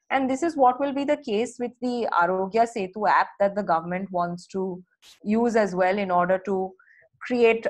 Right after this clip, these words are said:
uh, more real-time information about the physical location of people and to allow other people to assess who they have been in contact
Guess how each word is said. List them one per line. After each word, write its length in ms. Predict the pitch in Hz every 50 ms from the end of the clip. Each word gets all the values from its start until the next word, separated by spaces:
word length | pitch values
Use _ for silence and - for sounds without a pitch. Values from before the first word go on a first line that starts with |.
| - - -
uh, 220 | 185 190 185 180 -
more 280 | 190 196 196 202 202 202
real-time 640 | 190 196 202 208 220 233 233 262 226 226 220 214
information 680 | 202 185 180 - 214 202 202 190 185 - - 208 196 190
about 440 | 180 180 180 175 180 180 180 - -
the 260 | 185 180 175 175 175 - _ _ _ _ _ _ _ _
physical 540 | - 247 226 202 233 226 - 233 233 233 240
location 580 | 214 196 180 - 208 196 202 - - 214 208 202
of 160 | 196 196 190 190 - _ _ _ _
people 500 | 233 214 214 214 214 208 208 208 202 202 - - -
and 280 | 185 185 190 185 185 - - _ - - _ - _ _ _ _ - _ _
to 120 | - 240 226
allow 260 | 214 214 202 208 220
other 240 | 214 196 196 214 208
people 280 | 226 220 220 220 214
to 120 | 208 214 196
assess 400 | 175 175 - - 196 202 202 - - -
who 140 | 208 202
they 100 | 196 196
have 240 | 190 185 175 175 170
been 140 | 180 185 180
in 120 | 180 180
contact 440 | 175 175 160 151 156 - 170 - -